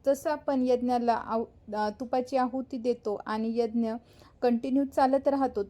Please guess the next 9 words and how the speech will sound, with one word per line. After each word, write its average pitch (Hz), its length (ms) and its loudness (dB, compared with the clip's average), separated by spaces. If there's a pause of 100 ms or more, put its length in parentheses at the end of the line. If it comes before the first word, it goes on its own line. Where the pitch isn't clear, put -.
तसंच 277 280 -2
आपल्या - 300 -2
पोटामध्ये 247 540 0
असलेला 226 420 -2 (120)
अग्नी 240 340 -2
हा 214 240 -4
तेवत 233 340 -2
ठेवण्यासाठी 247 880 -4
गाईच्या 220 360 0